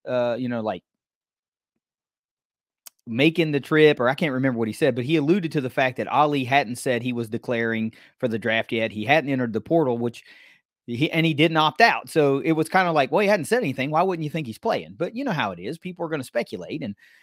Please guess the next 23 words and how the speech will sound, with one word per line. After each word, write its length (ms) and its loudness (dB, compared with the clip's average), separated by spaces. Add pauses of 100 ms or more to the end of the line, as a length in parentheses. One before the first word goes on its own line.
(180)
that 200 6
was 160 0
the 120 0
biggest 480 0
probably 420 2
question 420 2
mark 380 0
that, 300 0
that 180 -4
got 180 -2
put 180 -4
to 60 -12
bed, 300 4
was 160 -8
twenty-two 480 -2
made 240 -2
the 60 -6
trip. 340 -2
I 60 -8
saw 240 -2
the 100 -8
tweets 300 -4
earlier 500 0